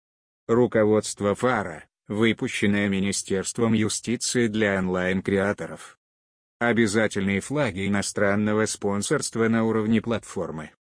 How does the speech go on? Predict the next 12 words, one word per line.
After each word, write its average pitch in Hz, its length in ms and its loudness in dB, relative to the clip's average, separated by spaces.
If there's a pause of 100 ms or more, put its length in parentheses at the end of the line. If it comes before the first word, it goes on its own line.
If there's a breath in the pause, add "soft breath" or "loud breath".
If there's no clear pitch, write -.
(540)
Международная 95 840 0
налоговая 98 580 0
координация 110 800 2
через 104 320 -2
А 104 180 0
С 104 400 -4
Р 127 80 -6
по 143 160 0
платежам 117 720 0
за 110 200 2
трансграничное 98 1040 0
влияние. 107 580 -2